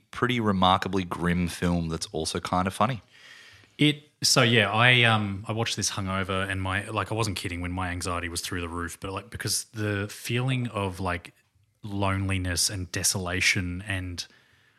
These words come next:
Speaker 2: uncomfortable scenes in this film, it was just too much for me to process at the time. And, like, I really enjoyed it. I did give this a, a seven point four. Um,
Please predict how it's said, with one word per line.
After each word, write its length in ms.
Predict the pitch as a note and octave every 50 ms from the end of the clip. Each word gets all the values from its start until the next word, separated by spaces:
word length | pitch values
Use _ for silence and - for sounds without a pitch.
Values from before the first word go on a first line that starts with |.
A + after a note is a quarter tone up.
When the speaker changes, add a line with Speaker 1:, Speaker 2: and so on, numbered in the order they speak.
| _ _ _ - -
Speaker 2:
uncomfortable 640 | - - A#2+ - - - G#2+ G2 - G#2 F#2 F2+
scenes 360 | - - - F#2+ F2+ F2+ F#2+ F#2
in 80 | F2+
this 160 | F2 F2 -
film, 380 | - - - G2 F#2+ F#2 F2+ F2+
it 40 | F2+
was 120 | F#2 F#2
just 240 | - - G#2+ - -
too 160 | - - G2+
much 260 | E2+ E2 E2+ - -
for 100 | - -
me 60 | F2+ E2
to 80 | -
process 460 | - - E2+ E2 E2 - F#2+ F2 -
at 60 | - F#2+
the 60 | G2+
time. 300 | - - G2+ F#2 F2+ F2+
And, 80 | F2+
like, 200 | F2+ F2+ F2+ -
I 60 | F#2 F2
really 520 | E2+ E2+ F2 F2 F#2+ G2 G2 G2 F#2 F2+
enjoyed 320 | F2+ F2+ - F2+ F2 F#2
it. 100 | G#2 G#2+
I 80 | G2+ G2
did 220 | F2+ - G#2 G2
give 140 | - G2+ G2
this 220 | F#2+ G2 F#2 - -
a, 320 | F#2 F2+ F2 F2+ F#2 G2 -
a 40 | G2
seven 240 | - - G2 F#2+ F2
point 200 | - F#2 F2 -
four. 320 | - G#2+ G#2+ B2 D3 C#3+ - - - F2 E2+ E2+ - - - - _ _ _ _ _ _ _ _ _ _ _ - -
Um, 460 | G2+ F#2 F#2 F2 F2 F2 F2 F2